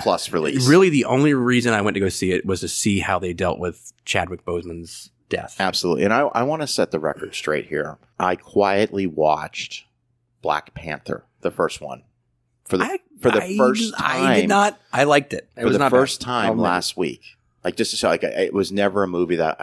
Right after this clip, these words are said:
Speaker 1: again, like, I'm the, I'm not the audience for Marvel movies.
Speaker 2: Yeah.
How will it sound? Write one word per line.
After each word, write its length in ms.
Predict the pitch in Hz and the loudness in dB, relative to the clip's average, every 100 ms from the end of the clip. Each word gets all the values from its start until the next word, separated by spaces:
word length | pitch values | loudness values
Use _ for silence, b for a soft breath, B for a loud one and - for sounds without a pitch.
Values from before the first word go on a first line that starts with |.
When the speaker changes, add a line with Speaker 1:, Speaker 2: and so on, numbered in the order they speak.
| 82 | -6
Speaker 1:
again, 320 | 104 151 78 - 80 | -2 -2 -4 -12 -20
like, 180 | 78 _ | -20 _
I'm 200 | - - _ _ _ | -20 -20 _ _ _
the, 160 | - - _ _ _ _ _ _ _ _ _ | -16 -16 _ _ _ _ _ _ _ _ _
I'm 240 | 87 85 | -10 -6
not 340 | 87 90 - _ _ _ - | -2 -2 -2 _ _ _ -10
the 140 | 90 | -4
audience 460 | 73 76 78 73 - | -2 -2 -6 -14 -10
for 140 | - 73 | -8 -6
Marvel 360 | 71 65 71 - | -6 -6 -8 -12
movies. 440 | - - - - | -16 -16 -12 -4
Speaker 2:
Yeah. 160 | 82 | -4